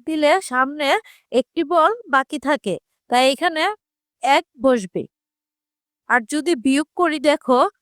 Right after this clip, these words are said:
ছয় থেকে সাত পর্যন্ত গুনবো, তাহলে ছয় থেকে সাত পর্যন্ত গুনলে, ছয়ের পর থেকে গুনলে সাত,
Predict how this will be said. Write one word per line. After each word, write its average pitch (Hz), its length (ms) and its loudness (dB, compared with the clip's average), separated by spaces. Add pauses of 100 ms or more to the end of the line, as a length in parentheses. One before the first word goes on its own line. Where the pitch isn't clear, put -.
(160)
ছয় 262 300 2
থেকে 339 420 -4
সাত 254 240 0 (100)
পর্যন্ত 320 420 -2 (220)
গুনবো, 233 400 -4 (360)
তাহলে 311 320 4 (120)
ছয় 254 280 0
থেকে 320 400 -6
সাত 262 300 0
পর্যন্ত 320 360 -4 (100)
গুনলে, 330 340 0 (400)
ছয়ের 285 320 2
পর 330 160 2 (120)
থেকে 311 260 -4 (220)
গুনলে 311 400 -2 (500)
সাত, 277 420 0